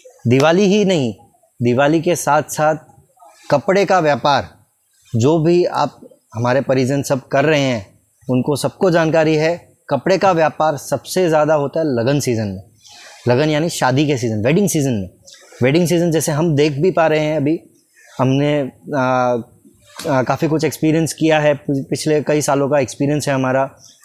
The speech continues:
वो आप कह सकते हो। कुछ एक pattern हमने notice करे हैं, उनको आप देख सकते हैं। मैं आपको कहना चाहूँगा दोस्तों, wedding season में कपड़ा जितना quantity बिकता है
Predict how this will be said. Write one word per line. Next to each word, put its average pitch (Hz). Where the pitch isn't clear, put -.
वो 135
आप 160
कह 151
सकते 143
हो। 147
कुछ 156
एक 175
pattern 170
हमने 165
notice 156
करे 143
हैं, 135
उनको 139
आप 160
देख 135
सकते 143
हैं। 135
मैं 151
आपको 190
कहना 160
चाहूँगा 175
दोस्तों, 160
wedding 180
season 196
में 175
कपड़ा 170
जितना 156
quantity 160
बिकता 147
है 143